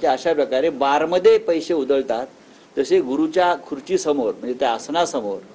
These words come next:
त्यांनी हे अशा प्रकारे कृत्य केलं नसतं. याच्यावरती मला काही बोलायचं नाही, पण हा धिंगाणा अख्ख्या राज्यात सुरू आहे. अशा प्रकारे पैशाचा धिंगाणा आहे आणि असा धिंगाणा फक्त लुटलेल्या पैशातूनच के-,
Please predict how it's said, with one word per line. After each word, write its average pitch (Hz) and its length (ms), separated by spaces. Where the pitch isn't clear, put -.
त्यांनी 156 300
हे 147 420
अशा 156 280
प्रकारे 139 360
कृत्य 131 360
केलं 147 320
नसतं. 131 260
याच्यावरती 139 360
मला 123 200
काही 139 120
बोलायचं 127 540
नाही, 120 140
पण - 120
हा 156 160
धिंगाणा 170 540
अख्ख्या 180 260
राज्यात 156 320
सुरू 110 260
आहे. 98 120
अशा 104 140
प्रकारे - 320
पैशाचा 185 460
धिंगाणा 160 380
आहे 143 120
आणि 160 300
असा 196 280
धिंगाणा 160 420
फक्त 147 320
लुटलेल्या 180 520
पैशातूनच 190 680
के-, 147 120